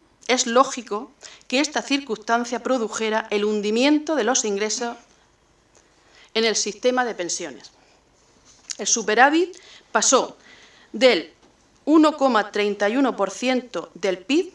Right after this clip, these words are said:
Producto Interior Bruto, en dos mil ocho, al menos cero coma cero cuatro por ciento del pib en dos mil once. Esto supuso un desplome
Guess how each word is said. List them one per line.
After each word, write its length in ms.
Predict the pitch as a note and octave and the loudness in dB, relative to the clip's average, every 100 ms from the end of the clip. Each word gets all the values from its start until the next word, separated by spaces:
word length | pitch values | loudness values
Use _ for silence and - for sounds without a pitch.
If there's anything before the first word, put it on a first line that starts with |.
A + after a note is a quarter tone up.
| _ | _
Producto 440 | G3 G3 B3 B3+ | -6 -2 -4 -4
Interior 380 | F#3+ F#3 G#3+ G#3 | -6 -2 -2 -2
Bruto, 480 | G3 A#3+ A#3+ B3 - - | -2 -6 -4 -6 -6 -4
en 140 | F#3+ | -4
dos 100 | F#3 | -2
mil 240 | G#3 A#3+ G#3+ | -2 0 0
ocho, 400 | A3+ - E4+ - _ - - - | -2 -4 -8 -12 _ -20 -8 4
al 280 | C4+ F4+ - | 4 4 -4
menos 600 | A3 A#3 A#3+ A3+ G#3 G3+ | -2 2 2 2 2 -2
cero 480 | - D4 D#4 E4+ E4+ | -4 -2 0 -2 -2
coma 340 | - C4 C#4 D#4 | 0 0 0 -4
cero 440 | - A#3+ A#3 A#3 | -6 -2 0 -2
cuatro 360 | A3 A#3 A#3 G3+ | -2 -2 0 -4
por 140 | F#3+ | -8
ciento 580 | F#3+ - C4+ C#4 C#4 D#4 - - | -8 -4 0 -2 -4 -12 -14 -12
del 200 | F3+ F3 | -10 -6
pib 280 | F#3 D#3 - _ _ - - - - | -6 -8 -14 _ _ -20 -20 -20 -4
en 160 | A3+ | -2
dos 120 | G#3+ G#3 | 0 0
mil 200 | G#3+ F3+ | 0 -2
once. 380 | E3 - - - _ _ - - _ | -6 -14 -20 -20 _ _ -20 -20 _
Esto 440 | A3 C4+ - F4 A#4 | 0 0 0 -4 -4
supuso 560 | - G#3 G#3 B3 A3+ A#3+ | -6 -6 -2 -2 0 0
un 120 | B3+ | 0
desplome 680 | G3 - A3+ A#3+ C4 G4 | -2 -4 2 2 2 -4